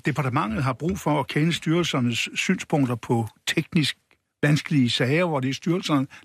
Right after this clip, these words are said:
der har den egentlige sagkundskab. Og så opstår jo problemet. Vil de dokumenter, der kommer fra styrelserne til departementet, i hvilket omfang skal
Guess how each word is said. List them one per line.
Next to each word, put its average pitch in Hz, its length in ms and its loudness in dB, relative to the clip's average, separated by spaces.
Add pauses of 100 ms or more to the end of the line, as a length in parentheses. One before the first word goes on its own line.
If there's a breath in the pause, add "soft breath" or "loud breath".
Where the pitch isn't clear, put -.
der 135 60 2
har 139 120 2
den 143 220 2
egentlige 185 420 2
sagkundskab. 160 680 -2 (500 soft breath)
Og 147 80 -2
så 240 140 2 (340)
opstår 165 400 0
jo 143 120 4
problemet. 131 580 -4 (300 soft breath)
Vil 147 220 2
de 233 140 6
dokumenter, 185 600 2
der 143 100 -2
kommer 196 300 -2
fra - 140 -4
styrelserne 180 640 2 (720)
til 185 240 0
departementet, 139 640 2 (480)
i 190 80 4
hvilket 208 300 2
omfang 160 380 -2
skal - 180 -4